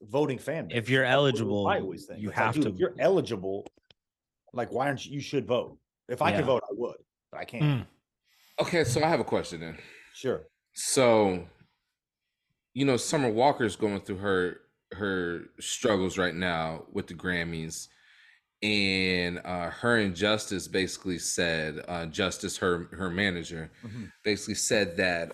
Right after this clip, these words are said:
Speaker 4: um, the Grammys have a, have a theme, and she didn't fit the theme. She did all of the, all of the, um, the Grammy stuff, all, all of the meet and greets, all the handshaking and whatnot, all the political stuff.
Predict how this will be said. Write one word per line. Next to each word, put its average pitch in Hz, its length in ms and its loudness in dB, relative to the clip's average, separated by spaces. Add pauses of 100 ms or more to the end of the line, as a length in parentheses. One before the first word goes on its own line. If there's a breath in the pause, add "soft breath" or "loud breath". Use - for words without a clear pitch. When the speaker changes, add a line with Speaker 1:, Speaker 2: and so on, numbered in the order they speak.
Speaker 4:
um, 82 340 -8 (1040)
the 110 140 -2
Grammys 127 680 2
have 117 240 0
a, 95 140 2 (140)
have 104 200 -2
a 85 60 -4
theme, 85 600 -4 (1160)
and 92 120 -6
she - 260 0
didn't 110 340 0
fit - 440 -4
the 98 80 -2
theme. - 480 -4 (200)
She - 260 -6
did 104 260 2
all 117 720 0
of 92 340 -2
the, 87 500 -2 (680 soft breath)
all 123 320 2
of 107 200 -4
the, 92 280 0 (100)
um, 82 340 -8 (320)
the 90 120 -8
Grammy 110 480 0
stuff, 80 540 -8
all, 110 300 0
all 113 260 -2
of 117 80 0
the 117 60 0
meet 117 220 -2
and 98 100 -6
greets, 87 300 -6
all 101 260 0
the 104 140 -2
handshaking 98 720 -2
and 85 140 -6
whatnot, 80 460 -8
all 101 200 0
the 101 80 0
political 104 500 -2
stuff. - 480 -6